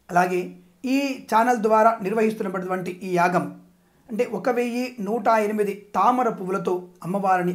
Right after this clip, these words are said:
అర్చన చేసి, ఆ యొక్క మన యొక్క దేశ సుభిక్షం కొరకు, మనందరము ఆనందమైనటువంటి, సుఖమైనటువంటి యోగాన్ని అనుభవించేందుకు సూర్యోదయం నుంచి సూర్యాస్తమయం వరకు రోజువారీగా, అంటే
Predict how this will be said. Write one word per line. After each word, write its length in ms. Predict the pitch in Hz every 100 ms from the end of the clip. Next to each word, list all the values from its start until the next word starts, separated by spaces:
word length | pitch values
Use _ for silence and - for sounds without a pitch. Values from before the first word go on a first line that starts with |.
| 175
అర్చన 220 | 147 190 180
చేసి, 240 | 180 180 285 - _ _ _ _ _ _ _
ఆ 100 | 190 202
యొక్క 240 | 196 202 - 190
మన 60 | 208
యొక్క 120 | 202 151 214
దేశ 140 | 277 254
సుభిక్షం 380 | 208 214 - 220 175
కొరకు, 240 | 185 180 - _ _ _ -
మనందరము 460 | 202 254 262 254 262 - 170
ఆనందమైనటువంటి, 760 | 240 254 247 233 233 220 214 180 - _ -
సుఖమైనటువంటి 760 | - 254 269 269 214 220 208 202 - _ _ 180
యోగాన్ని 460 | 202 226 208 208 202 175
అనుభవించేందుకు 760 | 175 196 185 175 180 185 180 170 - - _ _ -
సూర్యోదయం 480 | 269 277 247 233 226
నుంచి 220 | 220 254 233
సూర్యాస్తమయం 640 | 220 220 202 185 190 185 180
వరకు 260 | 180 196 - - _ _ _ _ _ _ _ 196
రోజువారీగా, 540 | 277 285 269 208 185
అంటే 120 | 190